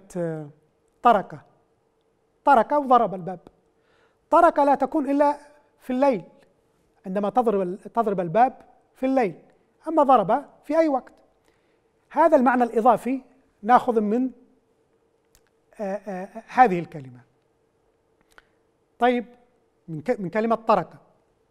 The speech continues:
حلف غير أقسم. مفروض أنه ال-، ال-، الحلفان يأتي عن تهمة، القسم لا يأتي عن تهمة. مفروض ال-، العربي يستخدم كل كلمة من هذه الكلمات بشكل واضح.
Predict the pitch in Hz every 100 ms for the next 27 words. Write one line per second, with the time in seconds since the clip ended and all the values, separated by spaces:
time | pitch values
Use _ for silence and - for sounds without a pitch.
0 | _ _ _ _ _ _ - - 269 208
1 | 247 277 262 214 330 - - - 233 214
2 | 220 _ _ _ _ _ _ _ _ 165
3 | - 254 220 196 196 196 _ _ _ _
4 | _ - 196 180 190 185 185 175 - 226
5 | - 254 247 269 247 - 226 226 269 262
6 | 240 233 233 165 156 _ _ - - 262
7 | 320 311 302 220 220 190 180 147 143 _
8 | _ _ _ _ _ _ _ _ _ -
9 | - 254 277 233 190 175 233 269 277 -
10 | 277 240 202 - 269 208 - 226 214 180
11 | 202 202 - 196 233 170 240 233 269 220
12 | - -